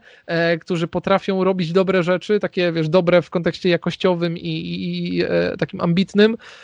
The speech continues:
E, no i właśnie, wiesz, to jest chyba ta osoba, którą, e, którą mógłbym uznać tutaj za, za mój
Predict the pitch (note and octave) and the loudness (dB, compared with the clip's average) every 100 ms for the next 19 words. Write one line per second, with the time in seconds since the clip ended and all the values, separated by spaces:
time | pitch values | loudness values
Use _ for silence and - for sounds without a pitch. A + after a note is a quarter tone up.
0 | - - F3 F3+ F3+ G3 F#3+ G3 F3 D#3 | -10 2 4 6 6 6 4 2 0 -2
1 | C#3+ - F3+ - F3 E3+ E3 D#3+ E3+ E3 | -4 -2 -2 -2 0 2 2 2 0 0
2 | D#3 - E3 D#3+ D#3 E3 D#3+ D#3 D3 F3 | -2 0 0 0 -2 -4 -2 -4 -2 0
3 | E3 D#3 D#3+ D3+ E3 F3+ D3+ D#3+ - D#3+ | 2 2 0 0 0 0 0 0 -2 -2
4 | D#3+ D3+ D3+ D#3 D3+ D3 _ _ - D3 | 0 2 0 0 0 -2 _ _ -4 0
5 | D#3 D#3+ E3 | 2 2 0